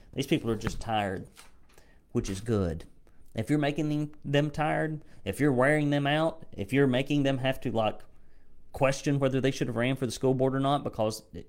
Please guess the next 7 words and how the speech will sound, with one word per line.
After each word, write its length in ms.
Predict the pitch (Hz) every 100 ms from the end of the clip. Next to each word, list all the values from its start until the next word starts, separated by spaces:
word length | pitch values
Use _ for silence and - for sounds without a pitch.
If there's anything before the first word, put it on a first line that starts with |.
| - - - - -
they're 160 | 98 117
being 220 | 113 113
held 180 | 131 123
accountable 400 | 120 120 131 127
for 160 | -
performance, 760 | 101 107 - 123 139 - - - - - - - - - - - -
great. 420 | 110 113 98 -